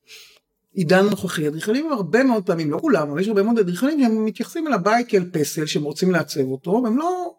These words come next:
מתעסקים במרחב שסביבו. ובעצם מה שאותי עניין, זאת אומרת, התחלתי להבין לאט לאט שמה שמעניין אותי, זה באמת פיטר ריס, אם הוא המורה שלך, אז זה נחמד, יש לנו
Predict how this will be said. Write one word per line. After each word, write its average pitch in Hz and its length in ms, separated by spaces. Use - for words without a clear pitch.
מתעסקים 277 680
במרחב 175 480
שסביבו. 165 680
ובעצם 180 480
מה 226 120
שאותי - 520
עניין, 311 180
זאת - 40
אומרת, 165 120
התחלתי 226 420
להבין 214 360
לאט 185 280
לאט 226 200
שמה 175 220
שמעניין 180 280
אותי, 226 120
זה 151 80
באמת 156 280
פיטר 196 220
ריס, 240 280
אם 160 60
הוא 156 80
המורה 156 220
שלך, 175 280
אז 147 80
זה 139 80
נחמד, 175 380
יש 160 120
לנו 156 100